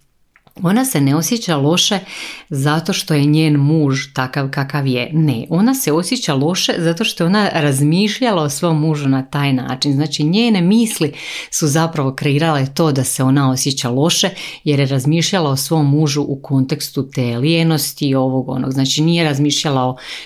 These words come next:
tome zašto je još s njim, zašto mu je možda zahvalna, zašto, e, zašto joj je dobar, <laughs> zašto ga je izabrala na samom početku da bude njen muž. Ne, ona se, znači, sad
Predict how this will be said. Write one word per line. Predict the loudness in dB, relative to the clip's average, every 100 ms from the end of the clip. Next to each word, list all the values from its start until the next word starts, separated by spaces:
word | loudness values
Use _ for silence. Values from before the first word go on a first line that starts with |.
| -2
tome | 0 2
zašto | 2 2 0 0
je | 0
još | 0 0
s | 0
njim, | 2 2 2
zašto | 0 -4 -2 2
mu | 2
je | 2
možda | 0 0 -2
zahvalna, | -2 -4 -2 0 2 2
zašto, | 0 -4 -4 -2 -2 -4 -10 -16 -10
e, | -4 -2
zašto | 0 2 0 0 -2
joj | 0 0
je |
dobar, | 2 2 2 2 0 2 0 2
<laughs> | 2 2
zašto | -2 -2 -4
ga | -2
je | 0 2 2
izabrala | 2 0 0 0 2 0 -2
na | -2 -2
samom | -2 0 0 0
početku | -4 -2 -2 -2 -4
da | -4
bude | -2 0
njen | 2 2 2
muž. | 0 -4 -12 -10 -2
Ne, | 2 2
ona | 2 0
se, | -2
znači, | 0 0 -2
sad | -2 -4